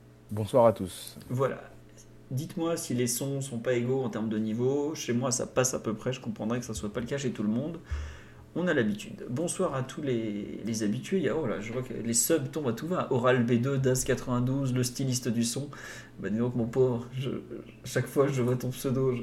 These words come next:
Speaker 2: j'ai mal pour tes oreilles vu notre installation générale. Et voilà, le match contre Vincent Cassel ne nous intéresse pas. Si, l'U S Pays de Cassel, cette formidable équipe de R un qui s'est qualifiée jusqu'en seizième de finale de la Coupe de France, ça nous intéresse énormément. Mais malgré tout,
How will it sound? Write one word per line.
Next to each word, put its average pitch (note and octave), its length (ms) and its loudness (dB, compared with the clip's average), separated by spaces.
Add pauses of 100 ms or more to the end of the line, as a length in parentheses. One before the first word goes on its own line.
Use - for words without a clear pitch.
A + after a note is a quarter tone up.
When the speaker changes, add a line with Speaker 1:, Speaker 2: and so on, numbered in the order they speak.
(120)
Speaker 2:
j'ai C3 180 0
mal C3+ 260 2
pour - 140 -6
tes B2+ 200 2
oreilles B2+ 260 4
vu B2+ 100 2
notre A#2+ 460 0
installation C3 500 2
générale. A#2+ 560 0 (800)
Et - 40 0
voilà, - 200 -2 (200)
le C#3 140 2
match G#3+ 220 2
contre D3+ 280 -2
Vincent D#3 300 0
Cassel F#3+ 380 0
ne D#3+ 80 2
nous C3+ 180 0
intéresse C#3+ 300 -2
pas. D#3 140 2
Si, B2 280 -2
l'U D3+ 220 6
S E3 160 2
Pays C#3 200 0
de C3+ 60 -6
Cassel, C3+ 460 6
cette - 180 -8
formidable C#3+ 480 2
équipe B2+ 220 0
de A#2+ 200 4
R A#2+ 280 4
un C3+ 180 6
qui G2+ 260 -2
s'est - 180 -2
qualifiée B2 320 4
jusqu'en B2+ 160 -2
seizième C3+ 340 2
de B2 80 2
finale A#2+ 280 0
de A2+ 60 2
la F2 80 -2
Coupe G#2 140 -6
de G2+ 100 -4
France, D3+ 240 -8
ça - 80 -6
nous C#3 160 -2
intéresse B2 380 0
énormément. A#2 480 0 (560)
Mais A2 100 2
malgré G#2+ 340 2
tout, D3+ 260 -2